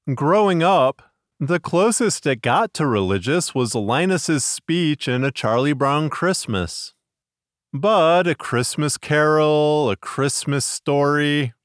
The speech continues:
the Rankin Bass stop-motion specials, Elf, and even, depending who you ask,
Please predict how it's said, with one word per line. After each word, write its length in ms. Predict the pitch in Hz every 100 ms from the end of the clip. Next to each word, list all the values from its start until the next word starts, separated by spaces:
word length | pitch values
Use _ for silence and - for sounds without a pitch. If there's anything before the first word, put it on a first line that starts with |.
| _ -
the 180 | 143
Rankin 600 | 139 139 156 - 160 151
Bass 320 | 135 131 139 -
stop-motion 880 | - 139 139 147 131 135 151 147
specials, 1120 | 135 - 156 151 - 156 151 151 151 147 - - _ _ -
Elf, 680 | 127 139 147 147 - - _ _ _ _ _ _ _
and 320 | 170 185 185
even, 800 | 202 254 240 135 127 147 170 143 - -
depending 600 | 127 156 - 214 214 165 131
who 180 | 107
you 320 | 139 117 107 110
ask, 800 | 147 113 95 101 - - -